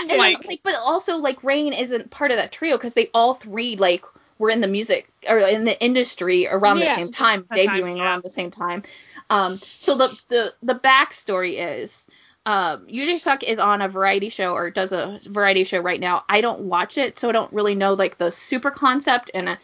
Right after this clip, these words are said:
Speaker 1: it's
Speaker 3: Mm-hmm.
Speaker 1: kind of, like, changed. It started off with, like, what he would do on his days off, and I
Speaker 3: Mm-hmm.
Speaker 1: think it's just kind of become, like, a random, like, doing whatever thing. And so the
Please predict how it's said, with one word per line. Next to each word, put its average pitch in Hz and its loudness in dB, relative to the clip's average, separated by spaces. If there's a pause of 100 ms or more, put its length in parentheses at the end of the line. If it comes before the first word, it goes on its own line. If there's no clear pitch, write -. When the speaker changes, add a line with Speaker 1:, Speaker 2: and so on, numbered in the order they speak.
(300)
Speaker 1:
it's 262 2
Speaker 3:
Mm-hmm. 185 -6
Speaker 1:
kind 208 4
of, 202 0
like, 190 2
changed. 196 -2 (220)
It 202 2
started 226 2
off 214 6
with, 202 -2
like, 190 -2 (180)
what 214 0
he - -10
would 202 0
do 208 -2
on 190 0
his 220 -10
days 190 0
off, 185 0 (400)
and 269 4
I 226 4
Speaker 3:
Mm-hmm. 196 -2
Speaker 1:
think 220 -6
it's - -16
just 202 -14
kind 214 0
of 190 -2
become, 185 -2
like, 175 -2
a 170 0
random, 180 0
like, 170 0
doing 202 2
whatever 175 2
thing. 143 -10
And 196 0
so 220 -2
the 214 -6